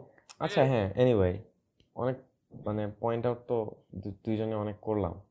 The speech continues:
Speaker 2: ঠিক আছে? But what's next? আমার question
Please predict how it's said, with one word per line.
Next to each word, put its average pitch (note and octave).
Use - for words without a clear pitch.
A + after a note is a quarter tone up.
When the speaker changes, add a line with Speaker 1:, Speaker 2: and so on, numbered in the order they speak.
Speaker 2:
ঠিক A2+
আছে? A#2+
But G#2
what's A2
next? -
আমার A2+
question A2